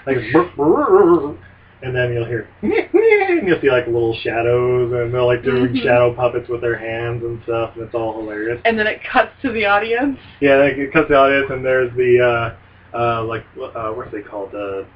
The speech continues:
Speaker 1: the bell guys or whatever? The ushers.
Speaker 2: The
Speaker 1: The
Speaker 2: ushers,
Speaker 1: ushers.
Speaker 2: yes.
Speaker 1: I was like, "I'll take care of it." Or, oh, no, no, that's
Speaker 2: All
Speaker 1: right.
Speaker 2: the gremlins are in the front row.
Speaker 1: Hmm?
Speaker 2: They're in the studio audience. They are the studio audience.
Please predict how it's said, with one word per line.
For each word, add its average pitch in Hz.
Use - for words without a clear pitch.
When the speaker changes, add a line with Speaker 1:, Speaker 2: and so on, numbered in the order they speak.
Speaker 1:
the -
bell 110
guys 117
or 120
whatever? 117
The 104
ushers. 120
Speaker 2:
The -
Speaker 1:
The 110
Speaker 2:
ushers, 139
Speaker 1:
ushers. 208
Speaker 2:
yes. 196
Speaker 1:
I 127
was 117
like, 113
"I'll 131
take 123
care 117
of 110
it." 117
Or, 143
oh, 170
no, 170
no, 175
that's 165
Speaker 2:
All -
Speaker 1:
right. 175
Speaker 2:
the -
gremlins 285
are 247
in 247
the 262
front 262
row. 226
Speaker 1:
Hmm? 330
Speaker 2:
They're 330
in 427
the -
studio 453
audience. 466
They 359
are 427
the 415
studio 254
audience. 170